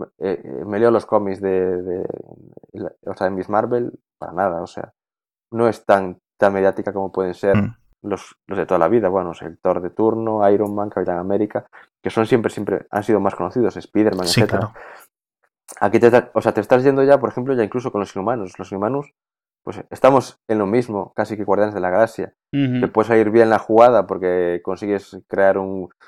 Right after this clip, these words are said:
Speaker 1: una historia divertida, gamberra,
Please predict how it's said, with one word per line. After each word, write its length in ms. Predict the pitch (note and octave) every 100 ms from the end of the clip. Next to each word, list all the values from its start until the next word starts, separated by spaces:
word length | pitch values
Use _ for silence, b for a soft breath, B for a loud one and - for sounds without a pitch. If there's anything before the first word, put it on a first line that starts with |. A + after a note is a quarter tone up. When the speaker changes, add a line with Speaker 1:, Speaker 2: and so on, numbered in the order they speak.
| b b _
Speaker 1:
una 320 | G2+ G2+ G#2
historia 680 | F#2 _ G2+ G2 G2+ F#2+ F#2+
divertida, 760 | G2 F#2+ F2+ _ G#2 G2+ G2
gamberra, 920 | F#2+ F#2+ F#2+ F#2 G2 G2 G2+ G2 G2